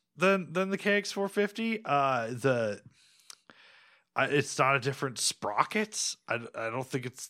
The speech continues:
the, the metallurgy's any different. It's not a different disc brake. It's not a different anything.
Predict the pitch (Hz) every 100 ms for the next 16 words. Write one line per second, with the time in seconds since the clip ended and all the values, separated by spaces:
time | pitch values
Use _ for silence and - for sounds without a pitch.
0 | - 127 120 117 120 113 135 156 160 156
1 | 165 175 165 160 165 185 143 151 147 143
2 | 139 139 107 95 139 165 - 185 185 190
3 | 190 156 - 143 135 143 123 151 - 151
4 | 139 131 - - - - - _ _ _
5 | _ - 147 226 233 120 101 92